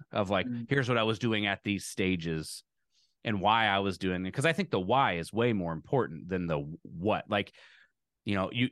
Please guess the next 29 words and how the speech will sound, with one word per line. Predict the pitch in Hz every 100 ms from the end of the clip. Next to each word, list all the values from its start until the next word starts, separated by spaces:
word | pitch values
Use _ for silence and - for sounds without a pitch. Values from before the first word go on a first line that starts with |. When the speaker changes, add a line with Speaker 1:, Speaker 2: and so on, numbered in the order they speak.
| _ _ _
Speaker 1:
it's | 139
like | 160 -
you | 151
could | 143
have | 147 156
this | 117 -
system, | - 165 - 107 98
but, | 110
like, | 110 92
what | 92 135 127
decisions | 107 - 127 117 104
are |
you | 101
making? | 101 120 95
Like, | 90 98
what | 120
is | 127 104
your |
decision-making | 95 95 117 95 98 85 90
process? | 76 - 95 - 71 64 - - - _ -
So, | 123
like, | 113 101
I | 117
could | - 113
say, | 113 98
"Practice | - 143 135 127 110
Petrushka | 127 - 139 131 - 101 92 - _ _ -
three | 113 120 127
times | 120 117 98 92 87